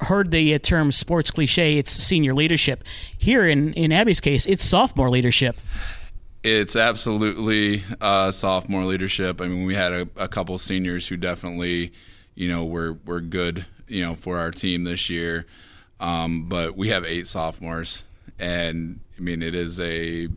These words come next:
Speaker 2: it is a sophomore-led group, and, but our, our upperclassmen definitely had key roles. But, um, she's a captain. She is, you know,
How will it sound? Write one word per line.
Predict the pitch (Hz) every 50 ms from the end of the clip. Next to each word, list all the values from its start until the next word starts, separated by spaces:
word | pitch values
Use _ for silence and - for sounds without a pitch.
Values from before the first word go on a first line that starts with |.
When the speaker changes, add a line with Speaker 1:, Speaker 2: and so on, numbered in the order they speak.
| - - - -
Speaker 2:
it | - 98 92
is | 92 90
a | 98 95
sophomore-led | 92 - 92 90 87 85 - - 92 90 90 90 92 90 92 92 95
group, | 95 95 90 90 87 87 - - - - -
and, | - 82 82 80 78 78 78 80 80 80 - -
but | 90 85
our, | 85 82 82 82 82 80 80 - - - -
our | 85 87 87 87 85 85 80 - - _ _ _ -
upperclassmen | 95 90 - 87 - - 90 87 85 - - 90 87
definitely | 85 85 82 - 90 85 85
had | 90 85 82 82 82
key | - - 92 87
roles. | 85 82 82 82 82 82 82 82 82 85 - - - - - - - - - - - - -
But, | - 92 90 87 82 80 78 - -
um, | 85 78 76 76 76 76 78 80 - -
she's | - - - 90 85 87
a | 85
captain. | - 98 85 80 - - 87 82 82 80
She | - - 82 80 80
is, | 80 80 80 78 78 76 - - - - - - -
you | - 78 78
know, | 76 73 76 76